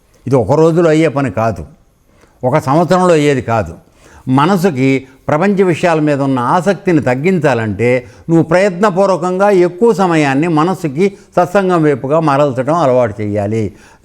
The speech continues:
వాటి కోసమే దేవాలయాలు, రెండు ఆశ్రమాలు నిర్మించబడతాయి.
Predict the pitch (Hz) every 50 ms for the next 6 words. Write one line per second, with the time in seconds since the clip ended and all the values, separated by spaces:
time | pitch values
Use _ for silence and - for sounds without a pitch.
0 | - - - 131 139 151 165 147 165 143 160 165 151 151 165 156 156 160 180 190
1 | 175 - - - - - 113 127 135 147 147 143 147 147 143 143 139 139 143 151
2 | 156 170 175 - - - - _ _ _ _ _ _ _ _ _ _ _ _ _
3 | _ _ - 113 123 135 170 202 208 190 139 101 92 - 107 117 127 135 - 175
4 | 165 151 139 127 120 117 117 117 117 - - - _ _ 127 123 131 139 143 135
5 | 131 117 - 120 107 104 101 - - 101 101 101 107 110 107 101 90 82